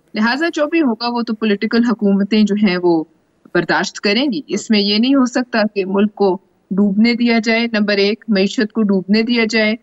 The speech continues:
Speaker 1: या आईएमएफ़ के सामने ढेर हो जाए, ये भी नहीं होगा, या फिर, अ, अ, अ, जो आवाम है उनके ऊपर ऐसा बोझ डाल दिया जाए जिसको देने की उनकी सकत ना हो। लिहाजा एक मुश्किल काम जरूर है, लेकिन finance team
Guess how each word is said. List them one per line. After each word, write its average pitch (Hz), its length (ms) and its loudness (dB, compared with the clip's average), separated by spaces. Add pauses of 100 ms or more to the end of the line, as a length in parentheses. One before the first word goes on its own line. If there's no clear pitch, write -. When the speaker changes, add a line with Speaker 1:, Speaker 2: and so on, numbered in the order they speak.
(300)
Speaker 1:
या 214 100 0
आईएमएफ़ 214 520 0
के 247 80 -6
सामने 202 440 -2
ढेर 190 380 0
हो 247 200 0
जाए, 220 320 0 (100)
ये 160 160 2
भी 175 140 -2
नहीं 214 160 4
होगा, 208 360 2 (400)
या 220 180 0
फिर, 247 340 -2
अ, 233 160 -2
अ, 202 760 -2 (160)
अ, 185 200 0
जो 185 120 -2
आवाम 185 420 0 (120)
है 240 80 -2
उनके 214 200 -2
ऊपर 202 220 -2
ऐसा 196 340 -2
बोझ 196 340 -2
डाल 165 180 -2
दिया 175 220 -4
जाए 165 220 -6 (440)
जिसको 226 260 -2
देने 196 280 0
की 196 140 -6
उनकी 185 220 -4
सकत 170 320 -6 (100)
ना - 60 -2
हो। 143 220 -8 (400)
लिहाजा 190 360 0
एक 233 260 -2
मुश्किल 226 420 0
काम 190 320 -2
जरूर 170 340 -2
है, 180 100 -2 (100)
लेकिन 170 260 -2
finance 160 580 -4
team 180 240 0